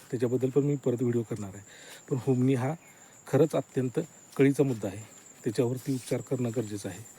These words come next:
त्याच्यावरती तोडगा निघणं गरजेचं आहे. त्यासाठी हा व्हिडिओ मी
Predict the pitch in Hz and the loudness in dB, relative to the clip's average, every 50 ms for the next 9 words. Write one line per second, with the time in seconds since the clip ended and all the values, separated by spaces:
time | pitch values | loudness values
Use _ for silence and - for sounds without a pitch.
0 | - - - - - - - 113 127 117 123 117 - - - - - - - - | -20 -20 -20 -20 -16 -6 -2 0 0 0 0 -2 -4 -8 -8 -8 -10 -16 -10 0
1 | - 156 135 120 113 120 123 120 117 117 110 117 117 101 104 101 - 98 104 - | 4 6 6 6 4 2 0 0 -2 -2 -2 -4 -6 -6 -6 -10 -10 -10 -12 -12
2 | - - - - - - 139 117 - 127 - 127 120 123 120 120 123 117 123 120 | -16 -20 -20 -16 -8 -6 -4 -4 -2 0 0 0 0 0 0 0 0 0 0 0
3 | 123 | -2